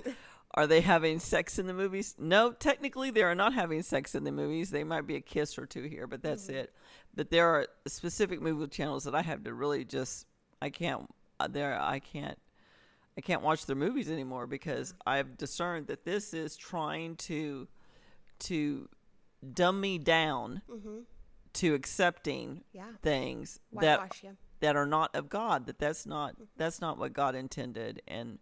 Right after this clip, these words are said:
Speaker 2: that's not what God, how God wants to live our li-, us to live our lives.
Speaker 1: Yes. Let me just remind us that we are to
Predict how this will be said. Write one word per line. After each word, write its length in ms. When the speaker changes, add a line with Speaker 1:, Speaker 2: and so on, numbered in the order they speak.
Speaker 2:
that's 220
not 220
what 240
God, 260
how 240
God 220
wants 240
to 80
live 200
our 120
li-, 120
us 280
to 120
live 180
our 80
lives. 540
Speaker 1:
Yes. 300
Let 160
me 100
just 260
remind 400
us 300
that 260
we 160
are 220
to 400